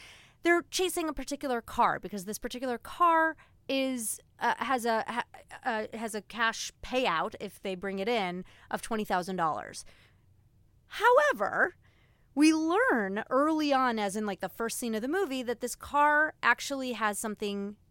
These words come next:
insane going on in this car, um, that can vaporize people into dust and, or, or just disappear, um, in the trunk of the car. So they're chasing the car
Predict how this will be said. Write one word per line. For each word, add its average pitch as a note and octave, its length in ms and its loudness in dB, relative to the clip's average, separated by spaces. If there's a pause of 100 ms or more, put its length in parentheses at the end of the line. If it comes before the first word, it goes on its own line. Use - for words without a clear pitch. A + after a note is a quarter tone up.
(140)
insane B3 600 -2
going F3 260 -4
on F3 320 -2
in G3 240 -4
this F3 160 -6
car, D#3+ 460 -4 (360)
um, F3 340 2
that F3+ 320 0
can F3+ 420 -6 (240)
vaporize F3 720 0 (340)
people G3 460 -6 (140)
into G3 320 -8
dust - 520 -6 (440)
and, G3 500 2
or, F#3+ 160 -2 (140)
or F#3 80 -8
just F3+ 240 -10
disappear, - 640 -10 (400)
um, F#3 480 6 (220)
in B3 100 0
the A#3+ 80 0
trunk A3+ 240 -4
of G3+ 40 -8
the G3 60 -6
car. - 360 -8 (340)
So - 160 -4
they're B3+ 120 0
chasing D#4+ 400 -2
the D4+ 60 -6
car D4 500 6